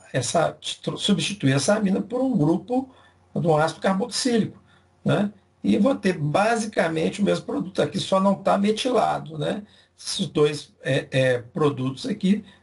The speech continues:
são, são inativos, né? Depois ela acaba sendo conjugado com uma ribose, um açúcar, né? E vai, então, é, produzir um ribosídeo aí,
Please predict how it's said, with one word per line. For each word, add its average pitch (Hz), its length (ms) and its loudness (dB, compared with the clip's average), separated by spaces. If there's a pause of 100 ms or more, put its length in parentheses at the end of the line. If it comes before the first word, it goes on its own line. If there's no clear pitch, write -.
(100)
são, 160 540 0
são - 420 -2
inativos, 190 920 2
né? 185 280 0 (380)
Depois 165 380 0
ela 170 100 2
acaba 151 320 0
sendo 143 240 -4
conjugado 139 600 0
com 151 100 -4
uma 135 120 2
ribose, 170 760 2 (280)
um 135 60 -2
açúcar, 131 680 0
né? 156 200 0 (440)
E - 160 0
vai, 143 340 2
então, 135 600 -2 (180)
é, 143 680 -2 (400)
produzir 139 400 4
um - 20 6
ribosídeo 139 880 2
aí, - 180 -4